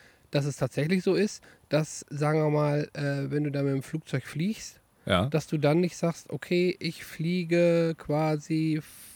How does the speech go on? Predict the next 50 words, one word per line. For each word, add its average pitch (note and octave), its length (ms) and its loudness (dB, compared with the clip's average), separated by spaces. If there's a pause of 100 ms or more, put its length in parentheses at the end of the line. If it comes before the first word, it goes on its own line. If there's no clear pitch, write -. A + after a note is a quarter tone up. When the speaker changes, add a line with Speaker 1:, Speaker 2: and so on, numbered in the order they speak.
(800)
Speaker 1:
volle D#3+ 280 0
Geschwindigkeit." C3 560 -6 (1160)
Speaker 2:
Habe D3 160 10
ich G#3 100 4
auch G3 120 10
überlegt, G2 360 4
dass A2 140 2
die A2 200 4
Sprit - 220 0
sparen C#3 320 8
wollen C3 280 6
Speaker 1:
Ja. C#3+ 100 10
Speaker 2:
oder A#2+ 120 10
so, B2 200 6
ne? C3+ 220 6
Und B2+ 80 4
dann A#2+ 160 6
sagen, A#2 200 6
"Naja, A#2 240 6
okay, A2+ 300 4
wir A2+ 80 8
haben B2 80 8
jetzt B2 220 2
diesen G#2+ 520 4 (160)
Zeitslot, - 680 4
wir A2+ 100 6
sind A2+ 240 4
dann B2 140 8
und G#2+ 140 2
dann G2+ 160 2
da C#3+ 180 8
normalerweise C3+ 600 6
und A2 200 2
wenn A2 160 6
wir G#2 100 6
halt G2+ 220 2
nicht A#2 240 0
eilig A2 260 4
haben, G#2 260 4
dann G#2 140 2
lassen G#2 220 0
wir G2+ 60 4
das G2 140 2
Ding G#2 200 4
da G#2 80 4
so G2+ 160 2
lang A2 280 2
dümpeln." A#2 420 4 (480)
Speaker 1:
Genau. B2+ 280 4 (800)
Speaker 2:
Aber - 340 -8